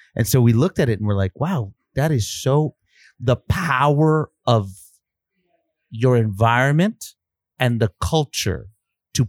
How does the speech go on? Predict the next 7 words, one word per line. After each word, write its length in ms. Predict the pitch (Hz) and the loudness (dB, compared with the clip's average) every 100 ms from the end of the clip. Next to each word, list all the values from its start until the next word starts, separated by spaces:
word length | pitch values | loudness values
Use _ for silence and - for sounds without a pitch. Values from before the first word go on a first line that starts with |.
| - | -2
pull 320 | 123 156 170 | -2 2 2
you 240 | 175 160 160 | 2 2 0
down. 400 | 113 123 113 92 - - _ | 0 0 0 -2 -8 -20 _
Like, 200 | 139 135 139 | -4 -4 -6
literally, 760 | 120 139 160 202 180 180 180 - _ - | -2 -2 0 -2 0 0 -2 -8 _ -2
we're 340 | 110 135 135 | 2 4 4
in, 380 | 131 127 123 | 2 0 -2